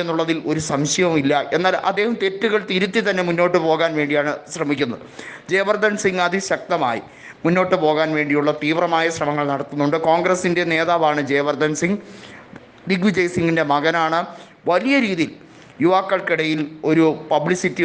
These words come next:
ഉള്ള, ഒരു വളരെയധികം ഗ്രാഫ് റെക്കോർഡുള്ള ഒരു നേതാവാണ് ജയവർദ്ധൻ സിംഗ് എന്ന് പറയുന്ന വ്യക്തി. തീർച്ചയായും മധ്യപ്രദേശിൻ്റെ രാഷ്ട്രീയത്തിൽ വിദിശ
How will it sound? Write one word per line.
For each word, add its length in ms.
ഉള്ള, 140
ഒരു 120
വളരെയധികം 680
ഗ്രാഫ് 340
റെക്കോർഡുള്ള 480
ഒരു 180
നേതാവാണ് 580
ജയവർദ്ധൻ 440
സിംഗ് 200
എന്ന് 120
പറയുന്ന 340
വ്യക്തി. 260
തീർച്ചയായും 540
മധ്യപ്രദേശിൻ്റെ 800
രാഷ്ട്രീയത്തിൽ 460
വിദിശ 340